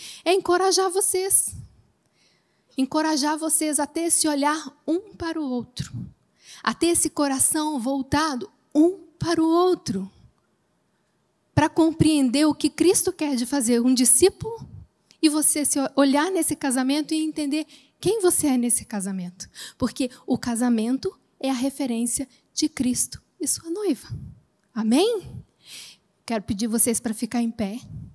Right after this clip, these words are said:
Nós vamos orar agora. Nós vamos ter mais um momento de oração. E eu gostaria de encorajar você a segurar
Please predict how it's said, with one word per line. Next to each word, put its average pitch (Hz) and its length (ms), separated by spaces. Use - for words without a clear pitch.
Nós 214 220
vamos 208 260
orar 202 240
agora. 196 400
Nós 220 200
vamos 233 180
ter 240 120
mais 247 300
um 285 60
momento 233 420
de 220 100
oração. 208 640
E - 20
eu 285 100
gostaria 339 420
de 359 80
encorajar 339 500
você 339 300
a 339 80
segurar 320 420